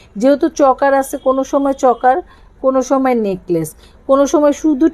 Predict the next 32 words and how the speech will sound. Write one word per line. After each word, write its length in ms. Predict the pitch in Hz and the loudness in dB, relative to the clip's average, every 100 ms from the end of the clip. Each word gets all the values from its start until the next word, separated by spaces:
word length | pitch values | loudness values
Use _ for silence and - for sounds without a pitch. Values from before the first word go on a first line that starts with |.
| - | -2
টিকলি 440 | 311 302 311 320 381 | -4 -2 0 2 2
আর 200 | - 233 | 2 2
কানের 320 | 254 247 262 233 | 2 2 0 -2
দুল 160 | 277 | -4
পরবেন, 360 | 247 240 220 294 - - _ - | 2 2 2 -6 -10 -20 _ -4
কোনো 220 | 277 277 | -2 0
সময় 320 | 285 285 285 | 0 0 0
শুধু 460 | 277 285 240 277 240 | -2 -4 -4 -6 -6
ফুল 340 | - 277 262 | -6 -4 -2
সেটটা 360 | 240 233 233 233 | 0 0 0 -2
পরে 240 | 202 180 | -2 -2
ফেলবেন, 340 | 180 196 240 | -2 -4 -2
যখন 380 | 240 277 277 359 311 | 0 0 0 -2 0
যেটা 280 | 254 247 254 | 0 2 0
ভালো 340 | 190 196 208 | 0 0 2
লাগবে 300 | 226 202 190 | 2 0 0
পরতে 300 | 180 196 185 | 0 -4 -2
পারবেন। 240 | 185 180 185 - - - - | -2 -2 -4 -10 -20 -20 -6
শুধু 280 | 302 302 339 | -2 0 2
নেকলেসটাও 760 | 311 294 311 302 - 370 359 | 0 0 -2 -2 0 2 2
পরতে 340 | 370 233 180 165 | 2 -2 -4 -8
পারবেন, 340 | 160 156 147 160 185 190 | -8 -8 -10 -10 -12 -10
শুধু 220 | 247 233 | -10 -6
নেকলেসটাও 720 | 254 240 233 254 247 - 285 | -4 -4 -2 -2 -2 0 0
পরার 420 | 285 226 226 220 226 | 2 0 2 0 -2
মতো 260 | 220 220 | -2 -2
নেকলেস, 480 | 208 196 185 214 277 - | -2 -4 -2 0 0 -4
মানে 300 | 185 185 185 - - - - | -6 -4 -6 -12 -20 -20 -14
গ্যাপ 280 | 175 220 214 214 | -2 0 0 -4
নাই 180 | 190 | -6
কোনো, 260 | 175 156 156 | -4 -6 -6
হ্যাঁ, 260 | 196 269 | -6 -6